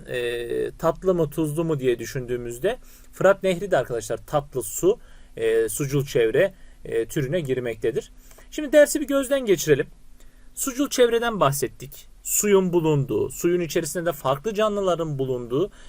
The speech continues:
e, yapılardan bahsettik arkadaşlar. Sucul çevrede ne vardı? E, balıklar vardı, içinde bitkiler vardı, yine içinde deniz kabukları vardı, e, deniz kumu vardı arkadaşlar. Sucul çevre ikiye ayrılıyordu hatırlayın.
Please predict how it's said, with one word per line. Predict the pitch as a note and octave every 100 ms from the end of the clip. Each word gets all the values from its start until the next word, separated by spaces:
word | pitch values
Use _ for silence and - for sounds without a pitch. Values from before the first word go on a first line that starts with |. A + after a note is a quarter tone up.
| -
e, | - A#2
yapılardan | D#3+ G3+ A3 G#3+ G#3 G3
bahsettik | D3 C3+ B2+ - -
arkadaşlar. | A2 A2+ A2 - F#3+ - - - -
Sucul | - A#3 B3
çevrede | - A#3+ A3+ A3 A3+
ne | A#3
vardı? | F#3+ C#3 B2 C3+ F3+ - - -
E, | A#2+ B2 B2 B2+
balıklar | D#3+ F3+ F3+ E3+
vardı, | E3 D#3+ D#3
içinde | D#3 C#3+ E3+ D#3
bitkiler | D3+ - E3 E3
vardı, | D#3+ D#3 D#3+
yine | D#3+ D#3+ D#3+
içinde | D3 E3+ D#3+
deniz | C#3 D3+
kabukları | - D3+ D#3 E3+ D#3+ D#3+
vardı, | D#3+ D3+ E3 E3+ E3 - - -
e, | A#2 B2
deniz | D3+ F#3 F3+
kumu | - F3+
vardı | E3+ D#3 D3+
arkadaşlar. | C#3+ D3 C#3 C#3 F#3 F#3+ - - -
Sucul | - D#3 G#3
çevre | - F#3+ F3
ikiye | F#3 D#3+ C#3 F3+
ayrılıyordu | E3+ F3 F3+ F3 D#3+
hatırlayın. | D#3+ F#3+ D#3+ E3